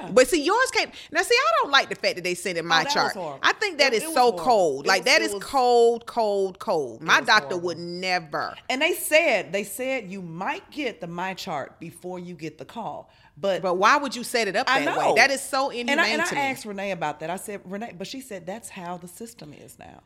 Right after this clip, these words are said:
Speaker 2: Well, that might be their system, but Doctor Jennifer Amerson, girl, I'm gonna give you a shout, 'cause, baby, she called me. It was her daddy's ninetieth birthday,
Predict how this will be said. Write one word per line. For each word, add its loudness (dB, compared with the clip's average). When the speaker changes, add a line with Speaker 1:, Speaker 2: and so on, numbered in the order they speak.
Speaker 2:
Well, -6
that 2
might -2
be -10
their 0
system, -8
but -6
Doctor 2
Jennifer -4
Amerson, -8
girl, 2
I'm -4
gonna -8
give -8
you -2
a -4
shout, -2
'cause, -4
baby, -4
she -4
called 2
me. -6
It -4
was -2
her 0
daddy's 0
ninetieth -2
birthday, -2